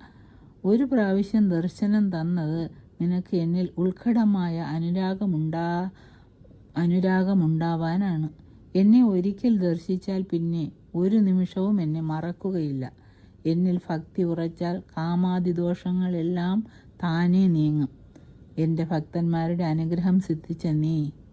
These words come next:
ഈ ശരീരനാശത്തിന് ശേഷം എൻ്റെ പാർഷദനായി ഭവിക്കും" എന്നരുളി ചെയ്തു. എനിക്ക് സമാധാനമായി.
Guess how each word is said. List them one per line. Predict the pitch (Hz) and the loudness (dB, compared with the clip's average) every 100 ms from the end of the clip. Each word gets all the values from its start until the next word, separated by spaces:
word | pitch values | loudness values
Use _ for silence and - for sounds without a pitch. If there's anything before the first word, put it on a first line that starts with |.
| - - - - - - - - - - 156 | -20 -20 -20 -20 -20 -20 -20 -20 -20 -10 -2
ഈ | 175 185 202 | 2 2 2
ശരീരനാശത്തിന് | - 170 170 190 202 190 180 175 180 185 185 190 | 0 0 2 2 2 2 2 0 -2 -4 0 0
ശേഷം | 190 170 170 170 165 160 202 - - - | 2 0 -2 -2 -4 -6 -6 -12 -20 -6
എൻ്റെ | 170 180 180 | -2 0 -2
പാർഷദനായി | - 170 180 185 202 190 190 180 160 175 233 | -4 -2 -2 -2 -4 -2 0 0 0 -2 -2
ഭവിക്കും" | 165 156 - - - - - - - - - 180 | -4 -6 -6 -12 -18 -20 -20 -20 -20 -20 -6 0
എന്നരുളി | 180 160 151 151 | 2 2 0 -6
ചെയ്തു. | 156 131 143 - - - - - | -8 -10 -12 -14 -20 -20 -8 0
എനിക്ക് | 180 180 | 2 2
സമാധാനമായി. | 180 143 147 160 165 165 170 170 156 151 156 | 0 -2 0 0 -2 -2 -2 -2 -4 -4 -6